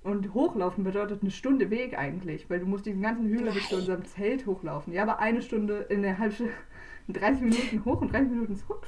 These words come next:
Speaker 1: schon.
Speaker 2: Naja, nicht wirklich, würde ich jetzt nicht sagen, aber schon hin und zurück fünfundvierzig Minuten auf jeden Fall.
Speaker 1: Ja. Ja, genau. Also schon auf jeden Fall ziemlich lang.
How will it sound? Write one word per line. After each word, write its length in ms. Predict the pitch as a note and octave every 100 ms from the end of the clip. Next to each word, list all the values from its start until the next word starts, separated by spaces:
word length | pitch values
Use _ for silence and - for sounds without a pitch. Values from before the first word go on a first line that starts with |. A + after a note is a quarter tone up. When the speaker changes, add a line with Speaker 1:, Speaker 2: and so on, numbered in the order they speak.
| -
Speaker 1:
schon. 400 | G#3 A3+ D3 - - -
Speaker 2:
Naja, 600 | G#3+ G#3+ G#3 G#3 G#3+ G#3+
nicht 260 | G3 -
wirklich, 380 | G3+ G3+ F#3+ F#3+
würde 160 | G3+ F#3+
ich 80 | -
jetzt 180 | G3+ G3+
nicht 160 | F#3+
sagen, 260 | G2+ F#3+ F#3+
aber 300 | F#3+ F#3+ F#3 - - - - -
schon 440 | - A3 G#3 G#3 - -
hin 160 | A#3+ B3
und 100 | A#3
zurück 260 | A3 G#3+
fünfundvierzig 540 | - G#3 F#3+ - F3+ F#3+
Minuten 300 | F3+ G3 F#3
auf 140 | F3+
jeden 160 | F3 E3+
Fall. 180 | - - - - - - -
Speaker 1:
Ja. 280 | G3 F3 - - - - - - - -
Ja, 200 | G3 F#3
genau. 380 | D#3+ F#3 D3+ C#3+ - - -
Also 240 | G#3 A#3+
schon 220 | A#3 A#3
auf 160 | G3+ G3
jeden 220 | C4 A3
Fall 140 | G#3 -
ziemlich 400 | - F#3 E3 -
lang. 260 | - D3+